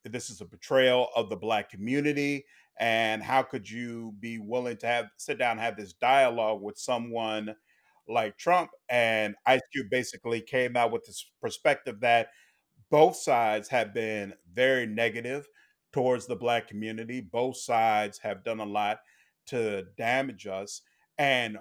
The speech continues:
one side is going to win. And it, we should be willing to do whatever we can to get concessions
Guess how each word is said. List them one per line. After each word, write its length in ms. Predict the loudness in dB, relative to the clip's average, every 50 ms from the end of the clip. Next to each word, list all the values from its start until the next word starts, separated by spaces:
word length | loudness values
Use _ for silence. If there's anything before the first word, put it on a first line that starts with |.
| -14
one 360 | -18 -12 -4 -2 0 0 0 -2
side 540 | -6 -2 0 2 4 4 4 2 0 -2 -8 -12
is 140 | -14 -12
going 300 | -8 -6 -6 -6 -6 -6 -10
to 100 | -12 -12
win. 420 | -8 -4 -4 -4 -4 -6 -8 _ _ _ _ _ _ _ _ _ _ _ _ _ _ _ _ _ -2
And 380 | 0 0 0 0 -2 -4 -6 -10 _ -4
it, 260 | 0 0 0 0 -2 _ -10
we 180 | -6 -4 -4 -4
should 220 | -6 -8 -10 -8
be 200 | -6 -6 -6 -6
willing 640 | -6 -4 0 2 2 2 2 -2 -6 -8 -10 -14 -16 _
to 440 | -12 -10 -8 -8 -8 -10 -12 -14 -16 -18 -12
do 120 | -8 -6 -4
whatever 360 | -4 -4 -4 -4 -6 -6 -8
we 160 | -12 -12 -14
can 520 | -12 -6 -4 -4 -2 -2 -4 -4 -6 -10 -12 _ _ _ _ _ _
to 80 | -16 -8
get 280 | -6 -6 -6 -6 -8
concessions 880 | -14 -14 -14 -10 -2 0 0 0 0 -2 -8 -10 -10 -12 -16 -20 -20